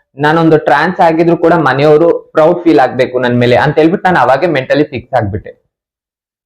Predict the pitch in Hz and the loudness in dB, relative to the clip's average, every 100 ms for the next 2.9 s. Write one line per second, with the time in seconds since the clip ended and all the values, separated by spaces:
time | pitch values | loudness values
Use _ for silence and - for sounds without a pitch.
0 | _ - 202 151 139 135 135 160 156 170 | _ 0 2 2 0 0 2 0 0 0
1 | 175 233 269 - - 160 156 147 127 135 | 2 0 -4 -12 -6 -2 0 2 2 0
2 | 147 151 170 131 131 127 104 - | 0 2 2 2 2 2 0 -6